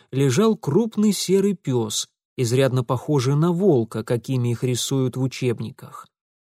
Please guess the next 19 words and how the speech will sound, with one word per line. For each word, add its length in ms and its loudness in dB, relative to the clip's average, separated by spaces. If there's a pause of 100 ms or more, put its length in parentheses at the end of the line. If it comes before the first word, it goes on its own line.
Словно 440 -2
почувствовав 720 -2
взгляд, 500 -2 (400)
пёс 320 0
дёрнул 560 2
рваным 540 2
ухом 380 -2
и 120 -4
поднял 460 2
голову, 640 0 (260)
уставившись 720 0
на 120 -2
Митю 440 2 (240)
жёлтыми 720 2
и 220 0
до 180 2
жути 460 0
разумными 720 2
глазищами. 1000 -4